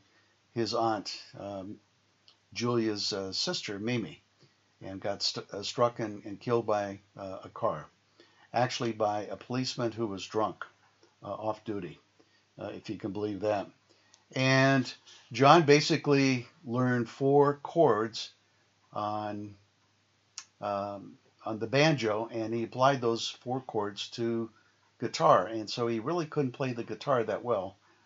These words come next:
until Paul came into the picture. But, um, anyway, um, John's father was Alf, Alf,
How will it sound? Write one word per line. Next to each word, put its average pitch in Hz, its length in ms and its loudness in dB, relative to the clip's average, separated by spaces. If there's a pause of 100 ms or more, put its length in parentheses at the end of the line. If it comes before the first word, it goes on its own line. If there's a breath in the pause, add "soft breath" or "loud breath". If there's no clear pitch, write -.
(100)
until 110 320 -2
Paul 127 280 4
came 110 240 -4
into 98 180 -8
the 95 100 -10
picture. 107 420 -8
But, 95 220 -4 (480 soft breath)
um, 98 380 -6 (1160 loud breath)
anyway, 107 360 2 (300)
um, 113 460 0 (1300)
John's 143 340 4
father 135 540 8
was 110 460 0
Alf, 113 520 0 (440)
Alf, 127 340 2